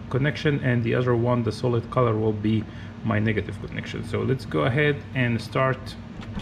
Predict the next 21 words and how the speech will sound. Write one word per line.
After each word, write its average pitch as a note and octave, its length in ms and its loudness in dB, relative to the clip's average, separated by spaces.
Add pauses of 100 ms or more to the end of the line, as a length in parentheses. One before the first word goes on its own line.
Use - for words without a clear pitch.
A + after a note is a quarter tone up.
(400)
make C3 240 2
our A#2 220 2
harness B2+ 400 0
ready B2 140 0
for A2+ 200 -2
the G#2 80 -2
speakers. D3+ 540 -2 (420)
And, B2 120 -2
uh, A#2+ 140 0 (140)
another C#3 300 4
thing C#3 360 2
to, A#2+ 220 2 (280)
to A#2+ 180 -2 (300)
make C#3 200 4
sure, C3+ 400 2 (640)
you A#2+ 140 2
have C3+ 240 2
to B2+ 100 -4
consider B2 560 0
the A2+ 160 2
length A#2 680 0